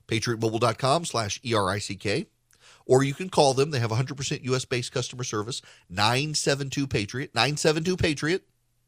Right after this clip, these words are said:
Tell them I sent you. You get free activation. You're working with a company that is explicitly designed to be Christians and conservatives and to support those causes. This isn't a gimmick for them. They actually are. They actually wanna help. They need you to make that help.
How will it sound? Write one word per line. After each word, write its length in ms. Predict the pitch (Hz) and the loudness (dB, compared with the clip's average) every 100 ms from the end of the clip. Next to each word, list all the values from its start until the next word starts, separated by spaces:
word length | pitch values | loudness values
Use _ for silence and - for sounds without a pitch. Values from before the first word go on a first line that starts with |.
| _ _ - | _ _ 2
Tell 160 | 143 | 4
them 120 | 180 | 4
I 80 | 196 | 2
sent 300 | - 156 - | 2 0 0
you. 120 | 165 - _ _ - | -4 -6 _ _ -2
You 100 | 127 | 0
get 120 | 139 | 0
free 180 | 160 165 | 4 6
activation. 500 | 170 151 143 139 143 | 6 4 4 4 0
You're 140 | 127 | 4
working 280 | 131 147 151 | 4 4 2
with 160 | 139 | 0
a 60 | 135 | 0
company 460 | 117 170 175 170 - _ | -4 -2 -2 -4 -6 _
that 60 | 123 | -6
is 120 | 117 | -4
explicitly 680 | 127 - - 214 220 196 196 | -2 -4 -2 0 0 0 -2
designed 480 | 165 160 143 147 135 | 0 4 6 4 0
to 40 | |
be 120 | 120 | -4
Christians 500 | 113 165 160 185 180 | -4 -4 -2 -4 -6
and 140 | 151 117 | -6 -6
conservatives 580 | 104 123 113 110 107 - - - | -2 0 0 -2 -4 -8 -18 -12
and 100 | 95 | -8
to 60 | 82 | -6
support 360 | 101 135 135 | 2 2 2
those 200 | 117 123 | 0 -4
causes. 580 | - 87 87 82 80 - _ _ _ | -2 -2 -2 -8 -10 -12 _ _ _
This 140 | 107 - | -6 -2
isn't 200 | 131 147 | -2 -2
a 60 | 127 | -6
gimmick 480 | 95 120 117 - | 0 0 0 -4
for 180 | - 95 | -6 -6
them. 320 | 82 71 82 - | -4 -6 -10 -10
They 120 | - 95 | -6 -4
actually 340 | 101 - 120 | -4 -6 -2
are. 300 | 101 90 82 - _ | -2 -2 -4 -10 _
They 100 | 82 | -4
actually 280 | 90 - 95 | -4 -6 -6
wanna 160 | 95 | -2
help. 260 | 98 92 - - | -2 -2 -4 -14
They 100 | 71 | -14
need 260 | 80 107 107 | -10 -10 -4
you 200 | 110 107 | -4 -4
to 160 | - | -6
make 180 | 107 98 | -6 -6
that 140 | - 82 | -4 -4
help. 280 | 82 80 | -4 -6